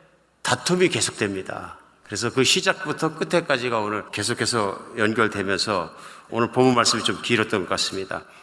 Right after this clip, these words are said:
그럼에도 불구하고 오늘 말씀이 전개되는 과정들이 삼십사 절까지 쭉 말씀 전개되면서 저희로 하여금 많은 걸 생각하게 합니다. 여기에는 예수님이 지금은 안 계십니다.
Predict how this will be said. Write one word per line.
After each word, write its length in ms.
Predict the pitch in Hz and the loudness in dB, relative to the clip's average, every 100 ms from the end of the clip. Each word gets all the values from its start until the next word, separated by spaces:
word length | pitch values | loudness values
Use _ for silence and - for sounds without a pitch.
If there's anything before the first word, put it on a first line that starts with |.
| _ | _
그럼에도 340 | - 151 180 165 | -4 0 0 0
불구하고 920 | 135 123 139 139 110 120 202 - - - - _ _ _ _ _ | -2 2 4 4 2 0 -2 -8 -20 -20 -20 _ _ _ _ _
오늘 180 | 120 156 | 2 4
말씀이 380 | 131 113 160 165 | 4 4 4 2
전개되는 600 | - 120 151 143 143 143 | 2 2 2 4 2 0
과정들이 580 | 95 104 120 113 117 104 | 0 0 0 0 0 -2
삼십사 560 | - 123 127 - 110 | -4 -8 -10 -10 -8
절까지 340 | 110 107 110 - | -8 -6 -6 -6
쭉 180 | 143 107 | -6 -4
말씀 200 | 104 95 | -6 -8
전개되면서 960 | 95 92 92 92 92 87 90 101 175 - - _ _ - | -10 -10 -8 -8 -8 -6 -6 -6 -8 -14 -20 _ _ -2
저희로 300 | 127 135 143 | 2 4 4
하여금 320 | 135 156 165 | 2 0 -2
많은 340 | 113 - 139 | -4 -2 0
걸 100 | 180 | 0
생각하게 460 | 156 139 117 113 98 | 0 -2 -4 -4 -6
합니다. 600 | 90 90 90 90 85 - _ _ _ _ _ | -8 -8 -14 -16 -16 -20 _ _ _ _ _
여기에는 540 | - 127 175 185 190 113 | 0 2 4 4 4 2
예수님이 460 | 120 185 180 190 | 0 2 0 0
지금은 300 | 151 143 139 - | 0 -2 -2 0
안 160 | 110 | 2
계십니다. 600 | 120 107 110 101 90 78 | 2 -2 -4 -6 -6 -10